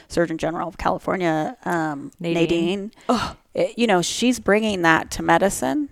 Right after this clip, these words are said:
Speaker 1: but it really wasn't there before. And, you know, I think the way training is now, like, I did internal medicine. So I,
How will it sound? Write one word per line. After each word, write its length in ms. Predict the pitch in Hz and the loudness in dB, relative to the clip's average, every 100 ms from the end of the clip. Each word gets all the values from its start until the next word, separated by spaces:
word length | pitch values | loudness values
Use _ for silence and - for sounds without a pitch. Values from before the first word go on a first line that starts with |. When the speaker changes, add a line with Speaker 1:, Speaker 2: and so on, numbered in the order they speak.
| - _ _ - | -10 _ _ -4
Speaker 1:
but 100 | 208 | -2
it 120 | 202 | 0
really 220 | 220 254 | 2 2
wasn't 380 | 185 214 214 202 | 4 2 2 -4
there 220 | 196 208 | -2 0
before. 640 | 208 165 - 233 196 151 170 | 0 -2 0 0 2 0 0
And, 400 | - 185 180 180 | 0 2 0 -4
you 100 | - | -4
know, 140 | 190 170 | 0 2
I 120 | 180 | 2
think 420 | - 185 - - _ _ _ _ | 0 -6 -8 -18 _ _ _ _
the 160 | 190 185 | -2 2
way 220 | 190 214 | 4 4
training 380 | 220 185 170 170 | 4 0 0 0
is 180 | 156 - | -4 0
now, 300 | 247 190 160 | 2 4 2
like, 180 | 151 | 2
I 80 | - | 0
did 160 | - 170 | 0 0
internal 380 | 170 - 180 156 | -2 -4 -4 -2
medicine. 420 | 143 139 - 147 | -2 -4 -6 -4
So 160 | - | -4
I, 240 | - 208 | 0 0